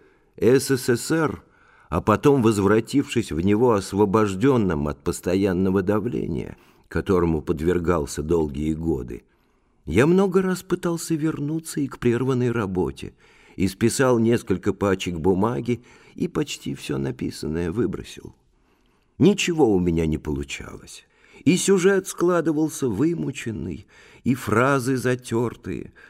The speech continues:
что меня ужасно мучило и удивляло. Я думал, как же это так? Ведь еще недавно было же во мне что-то такое, что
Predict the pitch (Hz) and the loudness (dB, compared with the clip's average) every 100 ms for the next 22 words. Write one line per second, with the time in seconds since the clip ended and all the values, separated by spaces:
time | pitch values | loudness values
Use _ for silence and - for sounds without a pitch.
0 | - - - 123 131 139 127 127 123 123 | -20 -16 -6 -4 -2 -2 -4 -4 -6 -4
1 | 120 123 117 110 92 107 117 113 117 131 | -2 -2 -4 -6 -4 -2 -2 -2 -4 -4
2 | 117 73 52 _ _ _ _ _ - 78 | -6 -8 -12 _ _ _ _ _ -8 -2
3 | 117 123 92 95 95 117 127 160 160 151 | 0 0 0 0 -2 -4 -4 -6 -6 -8
4 | - 139 101 - _ _ _ _ _ _ | -8 -8 -10 -16 _ _ _ _ _ _
5 | 85 92 85 80 - 139 135 101 120 143 | -4 -4 -4 -6 -4 -2 -2 -2 -2 -2
6 | 131 92 73 139 180 170 160 156 123 101 | -4 -4 -2 -2 -2 -4 -6 -6 -6 -8
7 | - - - - - - 101 65 - - | -10 -12 -12 -14 -16 -6 -4 -4 -6 -8